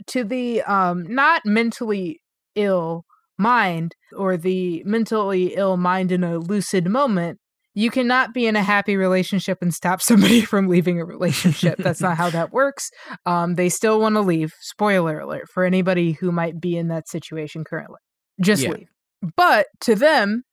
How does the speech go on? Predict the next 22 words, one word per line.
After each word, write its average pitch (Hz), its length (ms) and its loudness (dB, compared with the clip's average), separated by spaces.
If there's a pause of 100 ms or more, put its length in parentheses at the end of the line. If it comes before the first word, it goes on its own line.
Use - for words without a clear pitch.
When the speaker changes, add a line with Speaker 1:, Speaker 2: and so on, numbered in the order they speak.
(260)
Speaker 1:
they 208 200 2
just 220 200 0
want 208 100 -2
the 190 80 -4
person 190 300 0
to 185 80 0
stay. 180 140 -2
That's 175 180 -2
all 190 120 0
they 196 140 0
know. 170 200 0
And 175 140 -2
they're 180 120 0
saying 196 300 -2
things 185 240 -2
that 175 100 -2
they 175 120 0
think 165 280 -6 (100)
will 165 180 -6
make 160 220 -6
them 156 160 -12
stay, - 240 -12